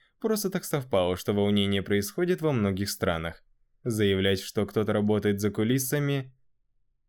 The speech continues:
Нет. Стоп. Тут до меня снизошло. Прямо когда я затеял конфликт с принцем,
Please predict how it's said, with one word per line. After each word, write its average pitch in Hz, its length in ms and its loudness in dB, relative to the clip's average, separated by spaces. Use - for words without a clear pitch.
Нет. 135 580 -2
Стоп. 110 680 -6
Тут 104 320 0
до 120 140 2
меня 123 400 0
снизошло. 104 880 -2
Прямо 165 420 0
когда 147 420 0
я 147 260 0
затеял 113 520 2
конфликт 117 540 0
с - 140 -6
принцем, 123 680 -2